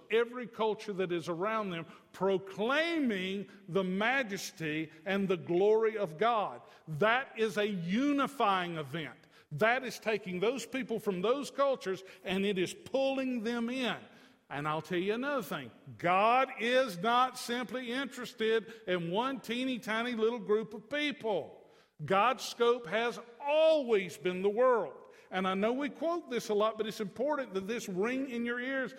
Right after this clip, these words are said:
and resonate in your heart. Whenever he said to Abraham, "And in you," this is way back in Genesis, "Abraham, in you, in your seed, the entire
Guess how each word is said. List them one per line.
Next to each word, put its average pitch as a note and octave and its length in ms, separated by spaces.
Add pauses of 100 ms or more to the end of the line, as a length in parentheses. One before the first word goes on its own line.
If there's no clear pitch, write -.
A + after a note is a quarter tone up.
(140)
and A3 160
resonate G#3 560
in G3+ 100
your G#3+ 120
heart. C4+ 580 (440)
Whenever B3 500
he A3+ 200
said C4 420
to C4+ 180
Abraham, G#3+ 640 (320)
"And A#3+ 400
in B3+ 420
you," B3 480
this A#3 300
is A#3+ 100
way D4+ 680
back B3+ 320
in G3+ 140
Genesis, - 800 (520)
"Abraham, B3 580
in B3 240
you, C4+ 460
in G#3+ 240
your C#4 400
seed, D#4 920 (600)
the B3 340 (100)
entire C#4+ 800